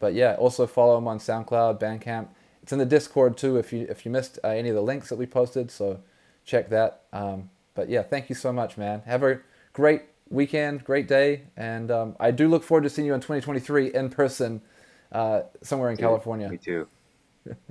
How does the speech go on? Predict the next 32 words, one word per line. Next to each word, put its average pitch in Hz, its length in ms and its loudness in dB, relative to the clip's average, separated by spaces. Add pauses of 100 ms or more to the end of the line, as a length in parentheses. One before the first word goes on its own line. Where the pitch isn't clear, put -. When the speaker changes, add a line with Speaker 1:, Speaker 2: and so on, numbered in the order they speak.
(260)
Speaker 2:
It's - 120 -20
gotta 95 220 2
happen. 92 340 0
Oh, 123 300 4 (340)
before 147 260 0
we 156 120 4
get 143 120 2
off, 120 220 4 (300)
Speaker 1:
Yeah. 127 120 2
Speaker 2:
can 113 120 -2
I 123 80 -4
show, 123 480 -4 (100)
is 107 120 -12
people 127 240 -10
still - 180 -10
in 123 80 -10
here? 127 220 -8
Okay. 101 200 -2 (200)
Speaker 1:
Yeah. 143 220 -2 (120)
Speaker 2:
There's 107 180 -8
one 123 300 -8 (280)
picture 101 300 -8
I 95 100 0
hold 92 240 -10
very 92 160 -8
close - 240 -16
to - 60 -20
me. 76 160 -18
Hold 85 120 -16
on. - 60 -20 (320)
Speaker 1:
Let's 123 180 -8
go. 143 300 2